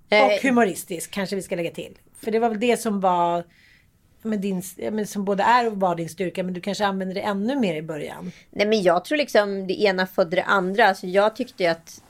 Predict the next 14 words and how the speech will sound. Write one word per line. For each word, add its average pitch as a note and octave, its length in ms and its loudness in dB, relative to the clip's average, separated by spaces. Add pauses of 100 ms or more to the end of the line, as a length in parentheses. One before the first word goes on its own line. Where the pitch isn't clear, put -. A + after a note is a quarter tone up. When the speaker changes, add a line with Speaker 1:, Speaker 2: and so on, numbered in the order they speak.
(140)
Speaker 2:
många F3+ 320 -2
gånger E3+ 340 0
att E3+ 120 -4
så E3+ 100 -2
här, D3+ 360 -2
föräldraskapet F3 640 -2
var E3 200 0
så D#3 440 -6
komiskt A3+ 580 -2
och E3+ 80 2
bisarrt G#3+ 560 2
så - 160 -4
att E3 140 -4
så, E3 200 -2